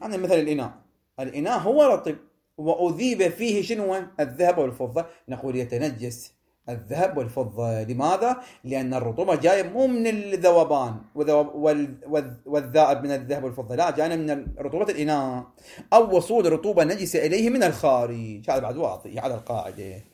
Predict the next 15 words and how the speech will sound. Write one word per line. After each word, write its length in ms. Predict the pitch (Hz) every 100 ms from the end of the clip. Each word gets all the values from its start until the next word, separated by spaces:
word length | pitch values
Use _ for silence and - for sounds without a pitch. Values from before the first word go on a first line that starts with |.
| _ _ _ - - _ _ _ _ _ _ - -
مسألة 260 | 160 180 175
أربعمية 320 | 165 135 147
وإحداعش. 520 | 127 113 - 110 - - _ _ _ _ - -
الفراش 800 | 165 170 151 160 165 202 175 156
الموضوع 680 | 151 143 147 143 139 185 165
في 300 | - 143 143
أرض 220 | 175 170
السرداب 920 | 202 - 143 113 143 139 123 113 104 - _ _ _ _ _ _ _ _
إذا 480 | 156 180 175 143 127 -
كانت 520 | 151 165 139 123 120
الأرض 520 | 127 - 156 170 156
نجسة 760 | 170 175 131 131 - 120 104 95 107 _ _ _ _ _ _ _ _ _ _ _ _
لا 420 | 135 147 196 214 202
ينجس 800 | 214 214 196 185 233 226 - - _ _ _ -
منه 300 | 160 196